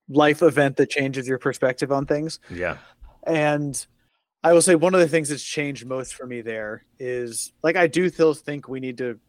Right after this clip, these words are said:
Speaker 1: because we don't have any chance anyway of relying on anything other than our better
Speaker 2: <laughs>
Speaker 1: angels, is hoping that, you know, and convincing more companies to be, like, woke or whatever you wanna call it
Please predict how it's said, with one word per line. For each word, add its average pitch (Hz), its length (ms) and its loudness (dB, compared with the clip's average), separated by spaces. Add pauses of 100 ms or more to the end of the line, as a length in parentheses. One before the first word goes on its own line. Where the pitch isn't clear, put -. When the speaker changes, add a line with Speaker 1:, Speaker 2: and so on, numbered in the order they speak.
(380)
Speaker 1:
because 113 240 -10
we 120 80 -10
don't 117 140 -8
have 110 160 -10
any 107 140 -12
chance 107 300 -12
anyway 104 420 -6 (140)
of 117 180 -8
relying 120 360 -2
on 113 160 -6
anything 117 380 0
other 107 180 -6
than 107 160 -8
our 104 120 2
better 107 240 -4
Speaker 2:
<laughs> - 20 -8
Speaker 1:
angels, 104 460 -8
is 123 500 -2 (220)
hoping 156 380 4
that, 131 180 0 (160)
you 135 140 -6
know, 123 120 -2
and 131 160 -6
convincing 127 720 -6 (100)
more 117 400 -2 (160)
companies 117 480 -10
to 107 120 -16
be, 113 240 -8
like, 110 260 -8
woke 110 300 -6
or 113 100 -6
whatever 113 260 -6
you 110 100 -6
wanna 107 200 -8
call 110 320 -4
it 110 100 -6